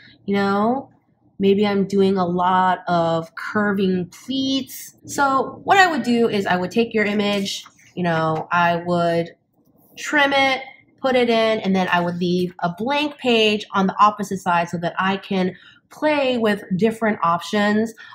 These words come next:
on how to develop this texture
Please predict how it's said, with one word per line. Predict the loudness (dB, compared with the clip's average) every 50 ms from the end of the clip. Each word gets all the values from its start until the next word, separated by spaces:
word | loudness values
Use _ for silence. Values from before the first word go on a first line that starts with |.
| -20 _
on | -2 2 2 4 4 2 2 0 -4 -6 -18 -20 _
how | -12 -8 -2 0 2 4 4 2 2 0 -4 -4
to | -8 -6 -2 0 0 0 0 0 -2 -2
develop | -2 -2 -2 0 4 4 4 6 4 2 0 0 -2 -8 -18 _ _ _
this | -4 -4 -4 -4 -4
texture | -6 -6 -6 -4 -6 -8 -2 0 2 2 2 2 0 -4